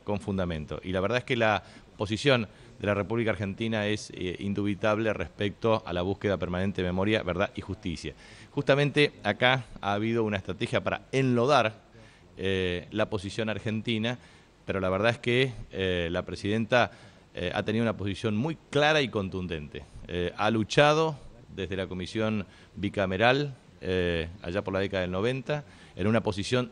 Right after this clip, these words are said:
solitaria, muchas veces, precisamente en la búsqueda de verdad. Y qué casualidad cuando, eh, después de quince años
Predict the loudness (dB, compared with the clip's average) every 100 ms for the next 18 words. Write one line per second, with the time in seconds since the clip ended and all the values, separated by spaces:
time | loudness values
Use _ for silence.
0 | -10 -12 -4 -2 2 4 4 2 -4 -8
1 | -20 -10 -6 -2 0 -2 -4 -10 -12 -20
2 | -20 -20 -4 -2 0 4 4 4 2 0
3 | 0 -2 -2 -2 -2 0 -2 -6 -8 -16
4 | -20 -20 -12 -4 0 2 2 4 6 4
5 | 4 0 -2 0 -2 -2 -4 -8 -4 -2
6 | -2 -2 0 0 0 -2 2 2 2 -2